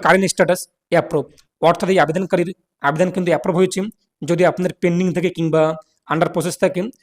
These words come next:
তো আপনারা অপেক্ষা করুন কিংবা সাবমিটেড থাকে, যখন আপনার এটা অ্যাপ্রুভ হয়ে যাবে তারপর আপনি কিন্তু পরবর্তী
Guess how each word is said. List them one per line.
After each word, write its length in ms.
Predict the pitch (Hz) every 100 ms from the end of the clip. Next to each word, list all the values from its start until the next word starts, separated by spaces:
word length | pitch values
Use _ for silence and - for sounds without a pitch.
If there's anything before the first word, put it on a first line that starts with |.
| _ -
তো 40 | 160
আপনারা 180 | 175 170
অপেক্ষা 240 | 160 165 185
করুন 120 | 175 190
কিংবা 160 | 156 151
সাবমিটেড 320 | 151 160 165 170
থাকে, 160 | 160 170 - _ _ _ 175
যখন 160 | 156 185 185
আপনার 180 | 147 175 170
এটা 100 | 165
অ্যাপ্রুভ 200 | - 180
হয়ে 100 | 175
যাবে 140 | 160 151 226 _ _ _
তারপর 280 | - 170 175 160
আপনি 120 | -
কিন্তু 140 | 190 185
পরবর্তী 260 | 160 165